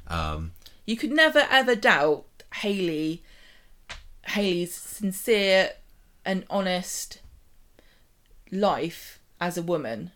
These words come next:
Speaker 2: on
Speaker 1: Mm.
Speaker 2: Coronation Street. There was absolutely, <laughs> apart from the whole debacle with Christian, which we won't get into, you know, she was authentically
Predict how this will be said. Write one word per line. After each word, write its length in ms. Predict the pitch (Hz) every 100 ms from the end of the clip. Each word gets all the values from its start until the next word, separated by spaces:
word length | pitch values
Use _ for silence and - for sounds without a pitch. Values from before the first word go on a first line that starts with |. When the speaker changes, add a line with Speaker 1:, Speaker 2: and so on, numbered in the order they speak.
| _
Speaker 2:
on 160 | - 175
Speaker 1:
Mm. 40 |
Speaker 2:
Coronation 500 | 165 160 151 151 -
Street. 340 | - 110 90 -
There 80 |
was 120 | 165 190
absolutely, 800 | 202 - 202 190 131 160 170 - - -
<laughs> 240 | - -
apart 380 | - - 285 294
from 180 | 277 254
the 80 | 247
whole 200 | 254 226
debacle 460 | 214 214 208 226
with 120 | 202
Christian, 560 | - 202 - - 139 180
which 140 | -
we 60 | 190
won't 200 | 196 214
get 140 | 185 139
into, 420 | 156 - - 156 - - - - - - - -
you 100 | -
know, 240 | 185 151 156 -
she 540 | - 220 190 190 - - _
was 340 | 180 185 180 -
authentically 1080 | 190 190 - 208 190 - 156 127 143 170